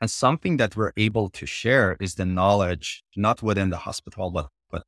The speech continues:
across hospitals. So m-, medical documentation, where our vision is to move even to augment physicians by the knowledge we're collecting, what are the best practices that can help to reduce the length of stay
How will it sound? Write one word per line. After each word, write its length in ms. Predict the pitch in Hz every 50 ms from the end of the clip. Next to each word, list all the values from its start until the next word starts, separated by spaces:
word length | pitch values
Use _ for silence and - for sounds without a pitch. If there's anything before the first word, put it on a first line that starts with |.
| _ _ -
across 380 | 87 - - - 98 - -
hospitals. 680 | - - - - - - 87 - - 135 147 147 - - _ _ _ _ _ _ _ _
So 200 | - - 127 117
m-, 260 | 110 110 110 107 - -
medical 340 | - 120 113 120 - 127 113
documentation, 1120 | 104 107 107 101 - 113 104 101 98 107 107 101 104 - - 107 104 101 98 95 101 95 95 _ _ _ -
where 340 | 101 104 101 101 95 92 - _ _ _ _ -
our 160 | 104 101 98 92
vision 340 | 98 110 107 101 110 107
is 200 | - - - - -
to 100 | - 107
move 420 | 101 92 92 95 98 104 104 - -
even 260 | - 101 101 101 98 95 - -
to 300 | - - 101 95 95 92 - -
augment 580 | 95 95 101 98 - 104 101 98 98 98 98 95 _ - - - - _ _ -
physicians 880 | 104 - - 87 90 - - - 101 104 110 131 139 - - - _ _ _ _ _ _ _ _ -
by 120 | - 98 95
the 120 | 92 98
knowledge 440 | 95 92 90 90 92 95 92 - -
we're 100 | 101 95
collecting, 680 | - - - 101 87 - - - - 107 107 110 117
what 180 | - 98 - -
are 60 | 98
the 100 | 90 90
best 320 | 80 - 87 87 - - _
practices 680 | - - 98 98 98 _ - 101 - - 110 104 -
that 160 | - 92 87
can 160 | - 87 85 82
help 400 | - - - 85 85 85 - _ _ _ _ _ _ _ _ _ _ _ -
to 140 | - - 110
reduce 540 | 98 104 98 95 101 95 101 104 98 - -
the 100 | - 95
length 320 | 92 101 104 107 104 -
of 100 | 107 -
stay 600 | - - - - 104 101 98 95 95 92 90 92